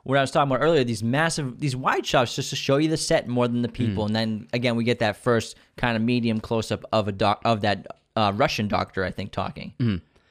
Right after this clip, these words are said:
Speaker 2: And then if you look at the set, you'll recognize the lights on the ceiling, uh, in Florida. You'll see that again later on at the end of the film, and we'll get to that when we get to it.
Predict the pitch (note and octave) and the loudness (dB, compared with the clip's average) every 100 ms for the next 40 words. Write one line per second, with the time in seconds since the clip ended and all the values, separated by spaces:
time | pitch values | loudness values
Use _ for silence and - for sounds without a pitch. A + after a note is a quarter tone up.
0 | _ - C#3+ C#3+ C#3+ D3+ F#3 E3+ C3+ - | _ 0 2 4 2 2 2 2 0 2
1 | - C#3 C3+ C#3 C3+ B2+ B2 A#2+ G#2+ A2 | 2 4 4 2 2 0 2 0 -2 -4
2 | G#2+ C#3 D3 - - A#2+ A2+ G#2+ - F3 | 2 2 2 -2 -2 2 2 2 2 4
3 | F3 B2+ A2+ A2 - - G#2 G#2+ G#2+ - | 4 4 2 0 -8 -8 -6 -4 -6 -2
4 | D3 C#3 A#2 - F2+ A2+ G#2+ C3 A#2+ A2 | 2 2 0 -4 0 0 0 -2 2 2
5 | G#2 A2+ A2 A2 G#2+ G#2+ G#2 G2+ G#2 G#2 | 2 0 2 2 2 2 2 0 -2 -4
6 | F#2+ F#2+ - C3 B2+ A#2+ _ _ - A2+ | -4 -6 -4 0 0 -2 _ _ -6 -2
7 | A2 A2 - G#2+ G2 G2+ G2 A#2+ - G#2 | 0 -2 0 -2 0 -2 -4 -6 -6 -6
8 | G2 - | -6 -8